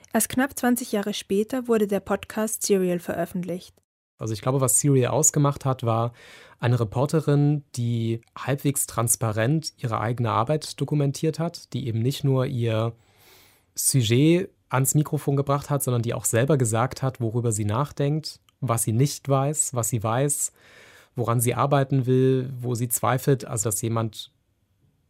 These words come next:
Speaker 2: eigentlich in so einem Podcast dokumentiert hat, wie er selber arbeitet.
Speaker 1: Sarah Koenig gibt sich nicht förmlich, sondern nahbar.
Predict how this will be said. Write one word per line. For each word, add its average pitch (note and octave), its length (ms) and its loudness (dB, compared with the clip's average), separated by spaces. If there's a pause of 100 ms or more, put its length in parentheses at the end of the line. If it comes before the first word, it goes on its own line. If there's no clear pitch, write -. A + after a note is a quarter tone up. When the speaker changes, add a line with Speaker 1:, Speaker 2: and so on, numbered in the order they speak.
(180)
Speaker 2:
eigentlich C3+ 380 0
in C3 60 0
so A2+ 80 -2
einem A#2 120 0
Podcast - 480 -6
dokumentiert A2 520 -4
hat, G#2+ 160 -4
wie G#2+ 80 0
er G2+ 80 0
selber G#2 320 -2
arbeitet. G2+ 580 -8 (420)
Speaker 1:
Sarah D#4+ 300 2
Koenig C4+ 320 2
gibt A#3+ 180 -4
sich - 140 -6
nicht G3+ 180 -4
förmlich, F3+ 720 0
sondern F#3 380 2
nahbar. F3+ 540 0